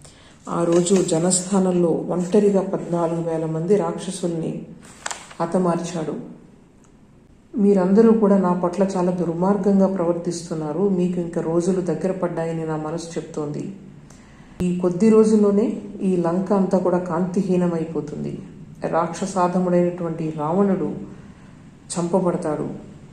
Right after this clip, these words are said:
ఈ లంకా నగరం అంతా కూడా ఒక అనాథ అయిపోతుంది. ఆ, శ్రీరాముడు ఎక్కడ ఉన్నాడో కదా,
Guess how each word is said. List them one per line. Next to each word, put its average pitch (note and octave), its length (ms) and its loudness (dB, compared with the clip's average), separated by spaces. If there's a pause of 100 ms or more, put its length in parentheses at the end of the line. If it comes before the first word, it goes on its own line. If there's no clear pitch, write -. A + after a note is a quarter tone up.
(480)
ఈ F3 280 -4
లంకా F3 380 0
నగరం F3 340 0
అంతా F3 300 2
కూడా E3+ 320 0
ఒక D3+ 300 -4
అనాథ F3+ 400 0
అయిపోతుంది. D3+ 800 -2 (1400)
ఆ, F3+ 200 0
శ్రీరాముడు F3+ 960 4 (120)
ఎక్కడ F3 280 0
ఉన్నాడో F3+ 420 2
కదా, D3 500 -4